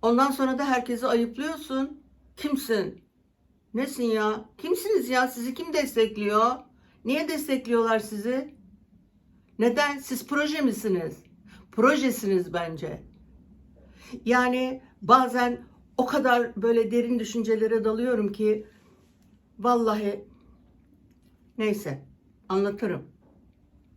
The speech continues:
Şimdi efendim, bu programda ağlayan hanımefendi sunucu, sen sunuculuk yapma, niye sunuculuk yapmayacak? Eğitimli, üniversite mezunu,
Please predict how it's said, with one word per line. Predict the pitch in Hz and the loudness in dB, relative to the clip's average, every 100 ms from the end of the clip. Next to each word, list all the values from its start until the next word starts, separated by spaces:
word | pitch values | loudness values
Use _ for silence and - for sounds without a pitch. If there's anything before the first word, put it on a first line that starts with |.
| _ _ _ - _ _ _ _ _ - | _ _ _ -20 _ _ _ _ _ -12
Şimdi | - 277 | -4 0
efendim, | 269 247 285 302 254 | 0 -2 -2 0 0
bu | 220 233 233 - | 2 0 0 0
programda | 220 214 220 233 254 - | 0 0 -2 0 -2 0
ağlayan | 202 202 220 247 | 0 2 2 0
hanımefendi | 240 214 240 240 214 202 180 | -2 -2 -2 -2 -2 -2 -4
sunucu, | - 214 208 202 214 220 | -2 -2 -2 0 -2 -2
sen | 196 190 | -4 -2
sunuculuk | 202 196 196 208 214 | -2 -2 -4 -6 -6
yapma, | 208 208 | -4 -2
niye | 202 233 | 0 -2
sunuculuk | 233 220 208 202 202 | -4 -6 -4 -6 -4
yapmayacak? | 185 196 185 226 240 - _ _ _ - | -4 -4 -4 -4 -8 -14 _ _ _ 2
Eğitimli, | 185 185 196 202 226 | 4 4 2 0 0
üniversite | 175 185 208 208 220 | 2 2 0 -2 0
mezunu, | 208 180 185 180 156 | 2 0 0 -4 -4